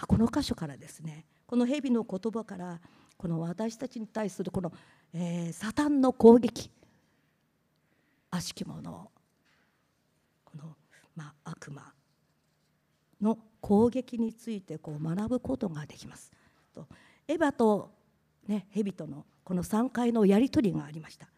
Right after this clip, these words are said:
蛇は言葉巧みに、言葉巧みにエヴァの心を刺激しながら、誘惑に成功しました。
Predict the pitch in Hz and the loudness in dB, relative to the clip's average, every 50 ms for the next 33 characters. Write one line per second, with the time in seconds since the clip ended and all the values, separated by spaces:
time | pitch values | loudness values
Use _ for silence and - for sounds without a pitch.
0 | _ _ _ _ _ _ _ _ _ _ _ _ _ _ _ - - 269 294 320 | _ _ _ _ _ _ _ _ _ _ _ _ _ _ _ 0 2 4 6 6
1 | 285 247 240 226 226 233 226 226 - - - 214 220 220 - - 262 262 254 247 | 6 6 4 4 2 2 0 -2 -4 -2 4 4 4 4 4 4 4 4 4 2
2 | 233 - 247 247 - 208 160 156 147 - - _ _ _ _ _ - - 262 - | 4 2 4 4 6 4 4 2 -2 -6 -16 _ _ _ _ _ -6 -4 -4 -2
3 | - 247 294 277 - 320 311 - 339 311 302 294 285 285 285 254 - - - - | 0 0 0 0 0 0 2 4 4 6 6 6 6 6 4 2 0 -6 -18 -20
4 | - _ _ _ - 277 339 330 320 320 320 294 269 - - 269 269 311 320 320 | -20 _ _ _ 4 6 6 6 6 6 6 6 4 4 2 -2 -2 -2 0 0
5 | 302 254 220 220 233 269 285 - - _ _ _ _ _ - - - 240 220 285 | 2 2 2 2 0 0 -2 -4 -8 _ _ _ _ _ -8 -4 -2 2 4 4
6 | 320 302 - 302 - - - - 240 262 269 269 247 175 - - - _ _ _ | 2 2 0 -2 -4 -4 0 2 2 2 2 2 0 -2 -4 -6 -12 _ _ _
7 | _ _ _ _ _ _ _ _ _ _ _ _ _ _ _ _ _ _ _ _ | _ _ _ _ _ _ _ _ _ _ _ _ _ _ _ _ _ _ _ _
8 | _ _ _ _ _ _ _ _ _ _ _ _ _ _ _ _ _ _ _ _ | _ _ _ _ _ _ _ _ _ _ _ _ _ _ _ _ _ _ _ _
9 | _ _ _ _ _ _ _ _ - 202 220 277 302 311 320 302 - 302 262 294 | _ _ _ _ _ _ _ _ -8 -6 -4 -2 0 0 0 0 2 2 4 6
10 | 294 269 - - _ _ - - - 240 254 262 - - 240 220 - - 160 - | 6 4 4 -2 _ _ -16 4 8 10 10 12 12 10 8 8 6 2 -4 -8
11 | - - - - | -10 -12 -16 -20